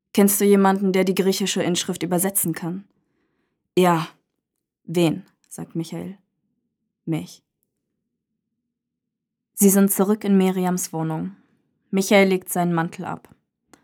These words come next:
Auf dem Boden liegen Miriams Kleider, schmutziges Geschirr, Bücher und lose Zettel. Charles zieht sich die Schuhe aus und bedeutet Michael, es ihm gleich zu tun. "Was brauchst du?", fragt er Charles, als er seinen Laptop aufklappt.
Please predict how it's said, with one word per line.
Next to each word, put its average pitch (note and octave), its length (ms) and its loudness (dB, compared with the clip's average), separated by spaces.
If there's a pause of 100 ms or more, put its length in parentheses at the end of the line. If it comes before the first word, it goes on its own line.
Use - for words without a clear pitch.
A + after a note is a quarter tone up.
(180)
Auf - 120 -4
dem F#3+ 200 4
Boden G3 280 6
liegen F#3 260 4
Miriams F3+ 480 -2
Kleider, E3 500 -2
schmutziges F3+ 560 -2
Geschirr, F#3 400 -4 (200)
Bücher F#3 320 2
und F3 140 -2
lose F3 260 -2
Zettel. F3 420 -6 (680)
Charles F#3+ 380 4
zieht F3+ 200 -2
sich F3+ 160 -6
die F3+ 100 -4
Schuhe F3+ 340 2
aus F3+ 260 2
und F#3 120 -2
bedeutet F3 420 -2
Michael, E3+ 480 -6
es - 120 -4
ihm F#3 140 0
gleich E3 240 -4
zu - 140 -8
tun. F3 280 -10 (1160)
"Was F#3+ 180 0
brauchst G3 400 4
du?", F3 140 -6 (640)
fragt - 300 -4
er E3 100 -6
Charles, E3 460 -6
als F3 180 -4
er F3 60 -2
seinen F3 220 0
Laptop F3 360 -6
aufklappt. - 580 -8